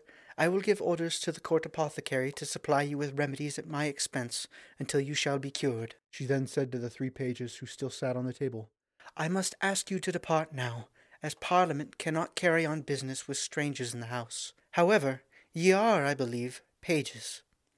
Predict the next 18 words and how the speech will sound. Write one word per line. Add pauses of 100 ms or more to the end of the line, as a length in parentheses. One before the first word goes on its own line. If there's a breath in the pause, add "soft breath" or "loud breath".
(140)
I
will
turn
over
a
new
leaf, (320 loud breath)
and
will
advance
you
each
a
step
in
rank. (680 soft breath)
Now,
however,